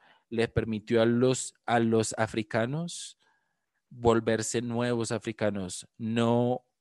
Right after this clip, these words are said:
nuevos europeos. Amén. Y esta iglesia, como una iglesia internacional, usted y yo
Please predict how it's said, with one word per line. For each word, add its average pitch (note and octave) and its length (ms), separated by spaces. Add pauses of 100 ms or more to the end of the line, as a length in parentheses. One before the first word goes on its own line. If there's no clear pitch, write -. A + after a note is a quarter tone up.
nuevos A#2 540
europeos. G2 680
Amén. G#2 480 (560)
Y A#2 240
esta C3+ 220
iglesia, B2 360
como A#2+ 260
una A2+ 160
iglesia A#2 380
internacional, A#2 680
usted A#2 380
y B2+ 120
yo G2+ 300